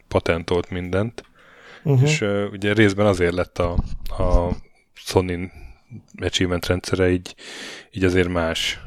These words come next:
Speaker 1: Tehát, hogy nem pontok vannak,
Speaker 2: Igen.
Speaker 1: hanem trófeák, meg, meg mit tudom, van, amit azt hiszem nem is lehet jelezni, amit a Microsoftnál meg lehet valami,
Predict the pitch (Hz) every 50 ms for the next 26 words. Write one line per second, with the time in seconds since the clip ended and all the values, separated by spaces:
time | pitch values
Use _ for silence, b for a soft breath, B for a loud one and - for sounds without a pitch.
0 | - - - 87 - - 92 87 90 87 82 - - 87 87 - - 92 - -
1 | - 127 117 120 - - 123 90 82 80 80 - - - 90 87 - - 101 92
2 | 87 85 87 - - - 92 90 87 87 - - - - - - 98 90 87 87
3 | 87 87 95 92 92 92 90 - - - 87 87 90 90 90 85 87 - - 92
4 | - - 90 87 87 87 87 - - 87 87 - - 90 87 87 87 92 92 -
5 | 98 92 92 92 - - 95 95 95 98 95 92 - - 107 107 101 - 113 104
6 | 98 95 95 92 98 95 - 98 98 - - - 95 95 95 95 98 98